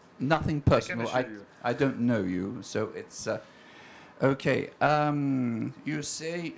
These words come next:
Speaker 1: you, we need your participation. I mean, you, uh, okay. Um, I attended a debate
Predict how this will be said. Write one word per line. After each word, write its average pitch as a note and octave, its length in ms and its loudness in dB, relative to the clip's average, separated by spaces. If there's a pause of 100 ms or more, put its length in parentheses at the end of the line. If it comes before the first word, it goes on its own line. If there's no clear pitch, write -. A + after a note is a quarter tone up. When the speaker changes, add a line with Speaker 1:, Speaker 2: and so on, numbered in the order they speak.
(120)
Speaker 1:
you, C#3 540 2
we D#3+ 140 0
need F3 260 2
your F3 300 4
participation. - 880 -2 (1200)
I B2 40 -2
mean, B2 120 -2
you, C#3+ 260 0 (160)
uh, F2+ 160 -6 (120)
okay. - 200 -12 (640)
Um, C3 380 2 (120)
I D3+ 180 2
attended G3+ 640 2
a C3 120 -2
debate D3 720 -2